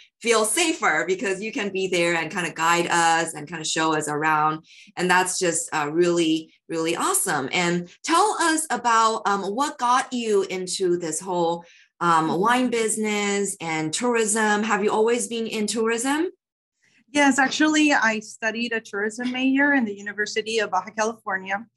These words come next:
Speaker 2: Uh, I've worked in, in this area since I was eighteen.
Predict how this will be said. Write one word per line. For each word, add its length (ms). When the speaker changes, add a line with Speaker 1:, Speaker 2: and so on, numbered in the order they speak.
Speaker 2:
Uh, 440
I've 320
worked 380
in, 380
in 120
this 220
area 320
since 220
I 80
was 160
eighteen. 520